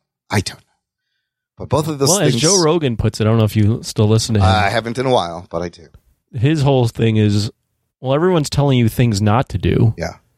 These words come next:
Speaker 2: Why aren't we telling people
Speaker 1: What to
Speaker 2: things
Speaker 1: do.
Speaker 2: to do
Speaker 1: Yeah.
Speaker 2: to boost their immune system, like work out, take vitamins, do these things? Everything's like, be afraid, stay home.
Speaker 1: Yeah, instead of bo-, yes, yes. So
Speaker 2: Right? Like, in, instead of being proactive, okay, like,
Speaker 1: Right.
Speaker 2: here are the things we can do to,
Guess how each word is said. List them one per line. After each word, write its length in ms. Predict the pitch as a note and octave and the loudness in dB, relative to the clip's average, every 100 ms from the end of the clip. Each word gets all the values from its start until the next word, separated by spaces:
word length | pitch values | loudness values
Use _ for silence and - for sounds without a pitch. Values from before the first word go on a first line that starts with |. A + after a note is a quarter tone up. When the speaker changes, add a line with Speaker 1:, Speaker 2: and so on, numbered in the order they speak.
| _ _ _ - | _ _ _ -6
Speaker 2:
Why 180 | A#2+ | -2
aren't 120 | D3+ F#3 | 0 0
we 100 | C#3 | 0
telling 320 | - C#3 B2 | 0 0 0
people 440 | - - A2 G2+ - _ | -2 0 0 0 -4 _
Speaker 1:
What 160 | G#2 G2 | -4 -2
to 60 | - | 0
Speaker 2:
things 280 | C3+ B2+ | 0 0
Speaker 1:
do. 60 | - | -2
Speaker 2:
to 60 | A2+ | -4
do 360 | G2+ C#3 C3 A#2+ | 0 2 2 0
Speaker 1:
Yeah. 40 | |
Speaker 2:
to 180 | - A2 | -2 -6
boost 520 | G2 C3 F#3 - - - | -2 0 2 0 -6 -4
their 160 | G#2 G2 | 0 2
immune 320 | G2 F#2+ F#2 | 4 2 0
system, 400 | - G2 - G2 | -2 -4 -2 0
like 160 | G2+ | 0
work 260 | B2+ B2+ C3 | 0 -2 0
out, 280 | C3 A2+ G#2 | 0 0 -2
take 180 | B2 G#2+ | -4 0
vitamins, 580 | B2+ B2 A#2 G#2 G#2 - | 0 2 2 0 -2 -2
do 120 | B2 | 0
these 240 | B2+ C3 - | 2 0 0
things? 560 | C#3+ A2+ G2+ G2 - - _ _ _ _ _ _ _ - | -2 0 0 -2 -4 -12 _ _ _ _ _ _ _ -4
Everything's 360 | C#3+ E3 D3 | 0 0 2
like, 260 | C#3+ B2 - _ _ _ _ - | 0 0 -4 _ _ _ _ 0
be 100 | E3+ | 0
afraid, 540 | - D#3 C#3+ G#2 G#2 - - _ - | 2 2 2 0 -6 -18 -20 _ -8
stay 180 | - A#2+ | 0 2
home. 200 | G#2+ - _ | 2 -2 _
Speaker 1:
Yeah, 300 | A3 G3 G#2 | 0 0 0
instead 380 | B2+ D3 - E3+ | -4 -4 0 0
of 140 | C3+ | 0
bo-, 160 | C3+ - | -2 -2
yes, 380 | D#3 E3+ - - C3+ | -2 -2 -4 -8 -2
yes. 260 | C3+ F#2 | -2 -2
So 240 | - D#3 - | -2 -2 0
Speaker 2:
Right? 240 | B2+ D3+ - | 0 0 -2
Like, 160 | C3 E3 | -2 0
in, 180 | C3 C3 | -2 -2
instead 200 | C3+ E3+ | -2 -2
of 60 | E3 | 0
being 180 | F3 | -2
proactive, 640 | D3+ D#3+ C#3 C#3+ D3+ A#2+ G#2 | 0 0 2 0 -2 -4 -2
okay, 180 | G#2 B2 | 0 0
like, 100 | G2 | 0
Speaker 1:
Right. 60 | |
Speaker 2:
here 140 | G3 G#3 | 0 0
are 60 | |
the 120 | E3+ D3 | 0 -2
things 400 | - E3+ D#3 C3 | -2 0 2 2
we 120 | D3+ | 0
can 220 | C3 A#2+ | -2 -2
do 340 | A#2 C3 B2 A2 | 0 2 2 0
to, 160 | - | -4